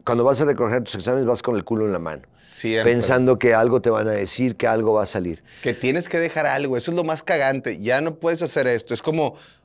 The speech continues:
Speaker 2: otro síntoma, ahorita como quiera tocamos ese. Es del, el estómago. Ya no puedes comer ciertos alimentos que te chingan el estómago,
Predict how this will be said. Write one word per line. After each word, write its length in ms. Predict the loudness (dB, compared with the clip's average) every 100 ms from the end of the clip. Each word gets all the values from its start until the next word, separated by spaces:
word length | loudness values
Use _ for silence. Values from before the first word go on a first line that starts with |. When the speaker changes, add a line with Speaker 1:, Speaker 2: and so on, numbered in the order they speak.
| -4
Speaker 2:
otro 260 | -2 -2
síntoma, 340 | -2 -2 -2 -2
ahorita 400 | -2 -2 -4 -4
como 220 | -6 -4
quiera 380 | 0 2 2 0
tocamos 400 | -4 -6 -4 -4
ese. 220 | -6 -10 _ _ _ _
Es 180 | -2 0
del, 240 | 0 -2 -4
el 140 | -2 -2
estómago. 500 | 0 0 0 -4 -6
Ya 200 | -4 -2
no 120 | -2
puedes 240 | 0 -2 -2
comer 280 | -2 -2
ciertos 360 | -2 -4 -4 -4
alimentos 540 | -2 -2 -4 -4 -8
que 120 | -8 -10
te 120 | -8
chingan 320 | -6 -6 -4
el 100 | -6
estómago, 480 | -6 -8 -8 -10